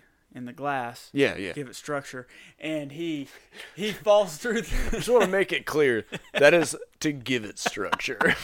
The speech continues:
Speaker 2: <laughs>
Speaker 1: Uh, you know. So he falls through.
Speaker 2: That's how buildings work.
Speaker 1: And the pipe hits a piece of the, a, a, a piece of the metal, and you can actually see his head pop back when the pipe hits it.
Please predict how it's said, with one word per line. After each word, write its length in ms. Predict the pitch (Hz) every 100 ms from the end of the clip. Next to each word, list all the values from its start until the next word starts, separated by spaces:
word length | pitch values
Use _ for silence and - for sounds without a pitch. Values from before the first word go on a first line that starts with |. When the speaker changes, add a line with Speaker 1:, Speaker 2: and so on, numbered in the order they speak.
| -
Speaker 2:
<laughs> 180 | 269 190 - - 269 339 285 262 240 - - -
Speaker 1:
Uh, 200 | 185 185
you 200 | 196 208
know. 220 | 170 147 _ - _
So 240 | - 208 208
he 80 |
falls 420 | 196 214 220 208 -
through. 540 | 220 220 175 170 160 _ -
Speaker 2:
That's 100 | -
how 140 | 107
buildings 400 | 107 104 92 76
work. 400 | 71 65 - - _ -
Speaker 1:
And 540 | 180 160 160 156 151
the 80 | 147
pipe 540 | 147 - 185 180 170 170
hits 640 | 151 165 165 - - - _
a 80 | 143
piece 300 | 185 151 151
of 100 | 139
the, 320 | 131 135 143 -
a, 60 | 139
a, 80 | 110
a 20 |
piece 280 | - 156 147
of 80 | 131
the 80 |
metal, 520 | 135 135 135 127 131 90
and 160 | 131
you 80 | 131
can 100 | 127
actually 300 | 127 127 117
see 180 | - 113
his 140 | -
head 400 | - 135 147 143
pop 320 | 139 139 -
back 480 | 139 143 143 139 135
when 160 | 131 123
the 80 | 117
pipe 400 | - 135 139 _
hits 360 | 135 131 -
it. 380 | 127 131 127 -